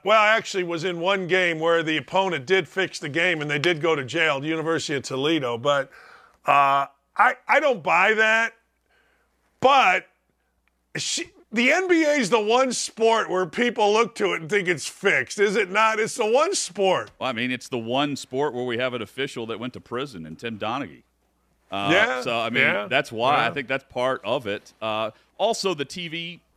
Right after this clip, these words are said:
Speaker 2: revenue and the networks playing a factor, too. I mean, the networks don't want the sweep because the N B A Finals Game one is already preset, I believe, which is next
Speaker 1: Right.
Speaker 2: week, right?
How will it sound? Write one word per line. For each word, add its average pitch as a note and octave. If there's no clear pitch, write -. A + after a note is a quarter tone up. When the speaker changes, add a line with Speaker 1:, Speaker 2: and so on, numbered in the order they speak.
Speaker 2:
revenue D#3+
and C#3
the B2
networks C3+
playing C#3+
a C3+
factor, C3+
too. B2
I A#2
mean, A#2
the C#3
networks F#3+
don't E3
want C#3
the A2
sweep D#3+
because B2
the B2
N F3
B G#3+
A F3
Finals D#3
Game C#3
one C3+
is A2
already A#2+
preset, B2
I G#2+
believe, F#2
which A#2+
is F#2+
next A2
Speaker 1:
Right. D4+
Speaker 2:
week, C#3
right? G#2+